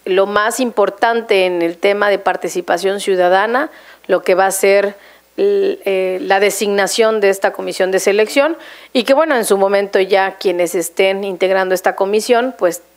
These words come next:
tendrán a bien, que son ciudadanos, tendrán a bien a designar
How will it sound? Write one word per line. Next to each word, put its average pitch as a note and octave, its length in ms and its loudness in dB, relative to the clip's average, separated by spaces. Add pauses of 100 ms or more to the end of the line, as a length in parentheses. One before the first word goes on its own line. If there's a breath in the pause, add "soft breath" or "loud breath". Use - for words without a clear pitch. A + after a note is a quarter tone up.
(100)
tendrán F#3 460 0
a F#3+ 80 2
bien, F#3+ 240 0
que F#3+ 140 -2
son A3 180 2
ciudadanos, A#3+ 680 2 (360 loud breath)
tendrán G3+ 380 2
a G#3 60 2
bien G3+ 320 0
a F#3+ 100 4
designar G#3 580 0